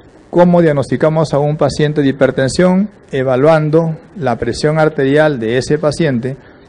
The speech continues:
en dos oportunidades, pero ojo, dos oportunidades en el, eh, por encima de ciento cuarenta o por encima de noventa, pero este paciente tiene que haber, eh, estado en reposo como mínimo quince minutos,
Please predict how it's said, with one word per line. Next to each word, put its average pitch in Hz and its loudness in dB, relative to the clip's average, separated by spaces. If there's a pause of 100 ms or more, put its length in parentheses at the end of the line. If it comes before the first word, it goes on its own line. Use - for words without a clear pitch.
(120)
en 127 -2
dos 165 2
oportunidades, 160 2 (800)
pero 123 4
ojo, 127 4 (840)
dos 139 -2
oportunidades 139 0
en 113 -2
el, 107 0
eh, 120 -6
por 113 -2
encima 143 0
de 127 2
ciento 135 -2
cuarenta 143 -2 (100)
o 104 -6
por 101 -8
encima 135 -4
de 135 -2
noventa, 139 0 (360)
pero 131 0
este 151 0
paciente 165 0
tiene 160 -2
que 147 -4
haber, 147 4 (460)
eh, 120 -2
estado 151 2
en 147 2
reposo 156 0
como 120 -2
mínimo 151 -2
quince 147 -4
minutos, 170 -4